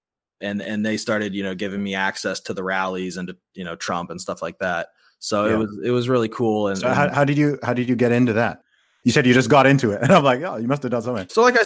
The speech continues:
Speaker 1: said, you know, over, over, you know, the course of starting, uh, this account, um, I was doing all sorts of things. Um, one of the things that I did that, that went pretty viral, I got a, a retweet from Trump, um, was I started this, uh, postcard campaign,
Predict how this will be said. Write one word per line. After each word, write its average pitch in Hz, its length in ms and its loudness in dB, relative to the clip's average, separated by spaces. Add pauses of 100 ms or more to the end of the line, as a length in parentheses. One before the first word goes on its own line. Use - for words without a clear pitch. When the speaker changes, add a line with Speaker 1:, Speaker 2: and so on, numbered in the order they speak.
(100)
Speaker 1:
said, 170 260 4
you 170 120 0
know, 165 140 2
over, 202 380 2
over, 190 460 0
you 165 120 -4
know, 151 120 -2
the 143 80 -2
course 151 300 -4
of 135 80 -8
starting, 135 520 -6
uh, 117 220 -4
this 123 160 -8
account, 123 460 -4 (560)
um, 101 520 -6 (100)
I 202 100 2
was 220 100 4
doing 214 280 4
all 156 280 4
sorts 131 420 0
of 98 120 -8
things. 90 420 -10
Um, 113 300 -4
one 143 120 0
of 151 60 -2
the 147 80 -2
things 135 280 -4
that 127 100 0
I 117 100 0
did 120 320 -2
that, 107 220 -6
that 107 120 -6
went 113 160 -4
pretty 120 200 -4
viral, 110 360 0
I 104 60 -2
got 107 140 -2
a, 104 140 -4
a 104 40 -4
retweet 110 380 -6
from 98 120 -8
Trump, 107 440 -2 (520)
um, 92 480 -6
was 107 160 -6
I 117 80 -2
started 147 360 0
this, 123 200 -2
uh, 104 240 -2
postcard 156 520 -2
campaign, 170 580 -4